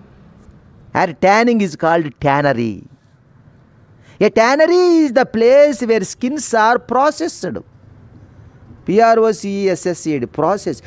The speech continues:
Where skins are processed, that is called tannery. A place, an area, or a venue, or space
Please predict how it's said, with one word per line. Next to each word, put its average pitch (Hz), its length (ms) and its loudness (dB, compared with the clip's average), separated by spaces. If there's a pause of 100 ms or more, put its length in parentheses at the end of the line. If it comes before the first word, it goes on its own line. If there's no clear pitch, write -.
(160)
Where 226 180 2
skins 320 560 -6
are 285 220 2
processed, 240 640 -4
that 196 160 -4
is 247 140 -8
called 233 420 -4
tannery. 175 540 -4 (840)
A 190 80 0
place, 277 420 4
an 262 160 0
area, 254 840 0 (1000)
or 175 40 0
a 208 40 4
venue, 240 920 0 (1400)
or 220 160 2
space 254 840 0